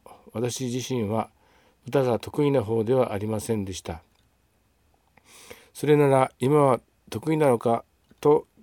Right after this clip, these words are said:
聞かれたら、今でも得意ではないのです。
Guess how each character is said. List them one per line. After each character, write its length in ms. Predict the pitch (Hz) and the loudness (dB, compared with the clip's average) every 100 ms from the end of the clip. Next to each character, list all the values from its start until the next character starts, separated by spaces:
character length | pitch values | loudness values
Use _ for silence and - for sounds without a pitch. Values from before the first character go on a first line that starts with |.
| - | -12
聞 80 | - | -2
か 80 | 120 | 0
れ 100 | 113 | 0
た 140 | 113 | 0
ら、 320 | 110 107 - _ _ | -2 -4 -12 _ _
今 200 | 131 139 | 0 0
で 100 | 131 | 0
も 200 | 123 113 - | -2 -2 -6
得 240 | 117 135 | -4 -2
意 40 | |
で 100 | 120 | 0
は 100 | 139 | 0
な 120 | 113 110 | 0 -2
い 60 | |
の 120 | 107 | -2
で 100 | 101 | -6
す。 160 | - | -8